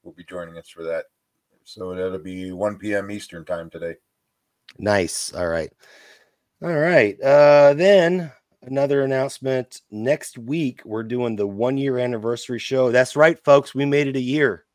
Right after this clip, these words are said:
Speaker 2: We're still here on the air. Uh, yes, we got
Speaker 1: Seriously?
Speaker 2: kicked off YouTube. Um,
Speaker 1: It's not
Speaker 2: sorry
Speaker 1: a
Speaker 2: if
Speaker 1: year
Speaker 2: we're
Speaker 1: yet. You got a week to go.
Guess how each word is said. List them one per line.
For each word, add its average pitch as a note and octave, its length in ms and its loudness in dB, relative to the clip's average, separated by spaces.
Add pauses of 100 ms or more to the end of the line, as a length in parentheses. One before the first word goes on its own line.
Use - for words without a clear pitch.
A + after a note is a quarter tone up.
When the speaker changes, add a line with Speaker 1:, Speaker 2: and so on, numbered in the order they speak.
(140)
Speaker 2:
We're G2+ 140 -12
still C3 280 -6
here B2 300 -6
on A2 160 -6
the B2 160 -6
air. G2+ 260 -6 (480)
Uh, F#2+ 320 -6
yes, A2+ 340 -4
we A2+ 120 -8
got G#2+ 180 -4
Speaker 1:
Seriously? B2 140 -10
Speaker 2:
kicked - 140 -10
off G#2+ 180 -6
YouTube. F2+ 480 -8 (600)
Um, F2 360 -8
Speaker 1:
It's - 20 -14
not G2 180 -4
Speaker 2:
sorry C3+ 100 2
Speaker 1:
a - 20 2
Speaker 2:
if B2 60 0
Speaker 1:
year A2+ 180 4
Speaker 2:
we're B2 60 2
Speaker 1:
yet. D3 240 0
You F#2+ 80 -20
got - 240 -16
a G#2 40 -8
week A2 160 -8
to B2 100 -10
go. B2+ 360 0